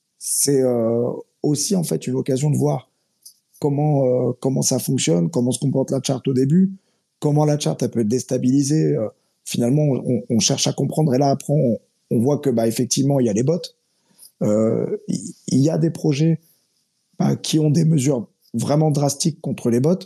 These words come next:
et qui finalement sont assez efficaces. Et il y a plein de petites choses comme ça mises bout à bout, bah, qui permettent d'avoir, euh, une sorte d'école en plus, quoi, je trouve.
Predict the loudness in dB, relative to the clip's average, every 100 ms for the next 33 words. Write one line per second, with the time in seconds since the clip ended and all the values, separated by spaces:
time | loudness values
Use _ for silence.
0 | -12 _ _ _ -8 -8 -6 -2 0 2
1 | 0 0 0 0 0 -2 -2 0 -2 -4
2 | -10 _ -20 -6 -2 -2 -2 -4 -4 -2
3 | 0 0 2 4 4 2 0 -2 _ _
4 | _ -4 -2 -2 -2 -2 -4 0 0 2
5 | 2 2 0 2 2 0 _ _ _ _
6 | _ 0 0 0 -2 0 0 -2 -2 -2
7 | 0 0 0 0 2 0 0 0 -2 -2
8 | -2 0 0 0 -2 -4 -4 -2 -2 -2
9 | -2 -4